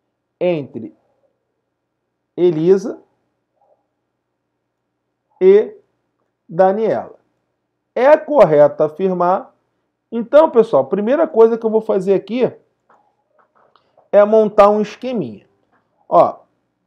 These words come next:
vou começar a brincadeira com essa informação aqui, ó. Com essa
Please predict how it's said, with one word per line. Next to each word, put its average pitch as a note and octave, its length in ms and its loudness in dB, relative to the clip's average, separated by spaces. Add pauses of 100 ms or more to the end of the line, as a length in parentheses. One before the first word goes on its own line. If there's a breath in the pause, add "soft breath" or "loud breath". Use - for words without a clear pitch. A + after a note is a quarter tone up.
(260)
vou A#3 260 -2
começar A3+ 880 0 (320)
a F3 120 4
brincadeira F#3 680 -2
com F#3+ 300 -4
essa G#3 320 -4
informação G3+ 720 -6
aqui, F#3+ 340 -14
ó. - 40 -20 (2250)
Com D#3+ 260 -6
essa F#3+ 500 -8